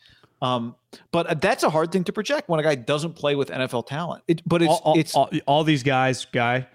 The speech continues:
Speaker 2: Mahomes has Kelce, Lamar has Mark Andrews,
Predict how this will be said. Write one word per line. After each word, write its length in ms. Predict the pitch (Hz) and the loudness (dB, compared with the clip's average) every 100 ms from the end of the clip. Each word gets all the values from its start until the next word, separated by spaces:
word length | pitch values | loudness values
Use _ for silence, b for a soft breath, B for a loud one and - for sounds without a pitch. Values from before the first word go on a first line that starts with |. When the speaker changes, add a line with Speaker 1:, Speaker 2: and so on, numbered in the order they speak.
| b b b b | b b b b
Speaker 2:
Mahomes 320 | - 120 139 147 | -4 2 2 2
has 160 | 151 | 0
Kelce, 520 | - 131 127 135 131 | 2 0 0 -2 -2
Lamar 340 | 123 117 117 135 | -2 -2 0 2
has 140 | 135 | 0
Mark 240 | 139 135 127 | 0 0 -2
Andrews, 520 | 120 117 120 117 | -2 -2 -4 -6